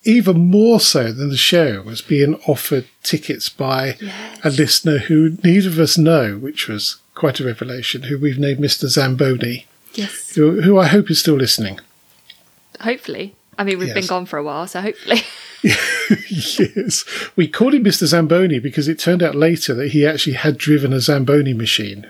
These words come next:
Speaker 1: for
Speaker 2: Yes.
Speaker 1: a period of time. Which
Speaker 2: Which we both would like to have a go at.
Speaker 1: I, yeah, I think is probably the coolest driving job ever.
Speaker 2: Mm,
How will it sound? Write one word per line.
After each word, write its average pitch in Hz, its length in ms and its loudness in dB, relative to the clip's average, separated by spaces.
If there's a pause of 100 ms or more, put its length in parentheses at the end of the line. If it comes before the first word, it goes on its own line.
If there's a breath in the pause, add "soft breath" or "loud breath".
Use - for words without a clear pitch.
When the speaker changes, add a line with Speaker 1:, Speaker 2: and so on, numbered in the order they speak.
(140)
Speaker 1:
for 208 60 -10
Speaker 2:
Yes. 120 400 -4
Speaker 1:
a - 180 -20
period 117 220 -2
of 113 100 -10
time. 117 280 -6
Which 135 120 -12
Speaker 2:
Which - 220 0
we 220 100 2
both 208 360 0
would 196 100 -2
like 190 260 0
to 180 120 -6
have 175 140 -4
a 170 40 -4
go 165 100 -4
at. 160 100 -2
Speaker 1:
I, 143 260 0 (140)
yeah, 180 180 4
I 175 120 2
think 143 240 -2
is 131 80 -4
probably 151 280 0
the 135 100 0
coolest 139 540 0
driving 131 380 0
job 123 280 -2 (100)
ever. 107 400 -4
Speaker 2:
Mm, 165 360 -8